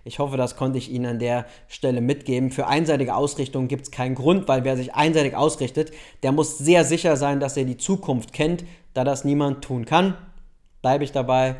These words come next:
strategische Vermögensstruktur, taktische Quoten, Fehler minimieren. Es geht nicht darum, alles richtig zu machen, aber es geht darum, die großen Fehler zu vermeiden. Und genauso wie man Ende zwanzig einundzwanzig sagen konnte, viele Bewertungen sind absolut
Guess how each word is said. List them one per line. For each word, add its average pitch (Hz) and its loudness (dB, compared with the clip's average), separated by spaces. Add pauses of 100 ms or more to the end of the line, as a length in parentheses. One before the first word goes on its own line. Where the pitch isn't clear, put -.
(220)
strategische 131 -4
Vermögensstruktur, 123 -2 (200)
taktische 135 -2
Quoten, 147 0 (200)
Fehler 156 2
minimieren. 139 2
Es 175 -2
geht 139 -2
nicht 196 2
darum, 151 2
alles 139 -2
richtig 151 0
zu 135 -2
machen, 120 -4 (260)
aber 143 0
es 147 0
geht 156 0
darum, 143 2
die 135 -2
großen 139 -2
Fehler 139 -2
zu 135 -8
vermeiden. 151 0 (240)
Und 120 -8
genauso 151 2
wie 151 2
man 143 0
Ende 151 -2
zwanzig 131 -6
einundzwanzig 143 0
sagen 123 0
konnte, 120 -6 (200)
viele 180 2
Bewertungen 139 2
sind 123 -8
absolut 143 -2